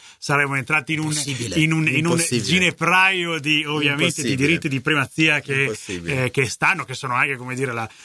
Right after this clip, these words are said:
Speaker 1: la forza un po' e la, e la, e la, la spinta a migliorarsi delle, delle nostre comunità, e quindi la Piazza delle Associazioni è, eh, questo,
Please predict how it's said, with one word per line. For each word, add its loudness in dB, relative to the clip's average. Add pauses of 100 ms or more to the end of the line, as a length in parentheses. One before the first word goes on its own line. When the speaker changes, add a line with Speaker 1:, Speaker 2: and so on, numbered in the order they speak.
(160)
Speaker 1:
la 0
forza 2
un -2
po' 2
e 2
la, 2
e -2
la, 2
e 0
la, 0
la -2
spinta 0
a 2
migliorarsi 0
delle, -2
delle 0
nostre 0 (320)
comunità, 2
e -4
quindi -2 (200)
la 0
Piazza 0
delle -2
Associazioni 0
è, 0 (300)
eh, 0
questo, 2